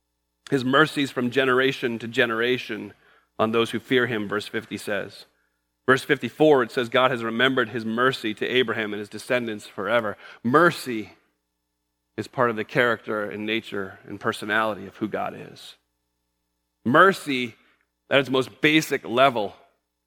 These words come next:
is when God looks at us and feels compassion for us. He doesn't just look at you and watch as everything goes down the drain. He's, he's moved on our behalf. It, Isaiah chapter forty-nine talks about,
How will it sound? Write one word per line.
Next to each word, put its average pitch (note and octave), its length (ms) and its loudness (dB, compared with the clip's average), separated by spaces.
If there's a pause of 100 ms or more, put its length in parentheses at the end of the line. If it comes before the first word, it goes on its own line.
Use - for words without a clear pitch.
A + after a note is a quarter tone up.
(300)
is A#2 100 -2
when B2 160 0
God C#3+ 300 6
looks C3+ 420 -4
at A2+ 160 -2
us F#2+ 360 -8
and A2 180 -8
feels B2+ 320 -2
compassion A2 640 -2
for D#2 200 -6
us. - 360 -14 (760)
He D3 60 0
doesn't G3 220 4
just F#3+ 120 -2
look G3 240 6
at F#3 140 -2
you D3+ 80 2
and C3 100 -2
watch F3+ 280 4
as C#3 100 -2
everything D#3+ 300 4
goes D3+ 120 2
down C#3+ 160 2
the C3+ 60 0
drain. D#3 240 0
He's, D3 180 -4 (140)
he's F3+ 180 2
moved F#3+ 560 6
on D#3+ 160 2
our D3+ 160 4
behalf. C3+ 520 2
It, D3 120 -4 (160)
Isaiah E3+ 440 8
chapter F3 240 2
forty-nine F3 560 6
talks E3+ 280 4
about, C#3+ 320 6